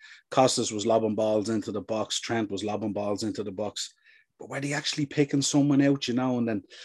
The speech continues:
lads were getting in the way of each other, lads were queuing up the score, everything was coming in from the wings, nothing up the centre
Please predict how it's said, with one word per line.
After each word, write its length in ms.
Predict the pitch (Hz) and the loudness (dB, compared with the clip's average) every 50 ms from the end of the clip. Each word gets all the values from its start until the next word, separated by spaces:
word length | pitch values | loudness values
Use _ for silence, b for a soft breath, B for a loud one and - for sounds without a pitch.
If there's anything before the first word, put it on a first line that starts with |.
| B B B B | B B B B
lads 280 | 113 113 131 123 104 | 2 4 4 4 4
were 100 | 117 117 | 2 2
getting 240 | 107 120 120 - 123 | 2 0 -2 -2 -2
in 120 | 120 113 | -2 -2
the 100 | 107 104 | -2 -2
way 340 | 101 107 113 117 120 117 113 | 0 2 4 4 6 4 4
of 80 | 110 110 | 2 0
each 220 | 110 107 101 - | -2 -2 0 2
other, 180 | 120 113 117 113 | 2 2 4 2
lads 240 | 107 110 113 104 107 | 2 2 0 -2 -2
were 80 | 101 | -6
queuing 420 | - - - 117 113 117 113 110 107 | -8 -6 -6 -4 -2 -2 0 -2 -2
up 100 | 95 - | -4 -6
the 60 | 85 | -8
score, 640 | - - - - - - 113 113 110 113 113 104 - B B B B B B B B B _ - - | -6 -4 -4 -4 -2 0 2 4 6 6 4 4 2 B B B B B B B B B _ -4 2
everything 380 | 123 139 131 139 135 127 120 | 4 4 6 6 6 4 4
was 120 | 113 104 - | 2 0 -2
coming 280 | - - 113 113 113 | -2 -2 0 0 0
in 120 | 117 110 104 | 0 -2 -2
from 140 | - 107 | -4 -4
the 80 | 98 101 | -4 -2
wings, 340 | 101 107 110 110 107 101 104 | 0 0 2 2 2 0 0
nothing 400 | 117 117 120 120 - 117 107 107 | 0 0 0 0 -2 -4 -4 -4
up 100 | 101 - | -6 -8
the 80 | - 113 | -8 -4
centre 520 | - - 117 107 107 107 98 107 107 - | -4 -2 0 0 -2 -2 -2 -2 -4 -4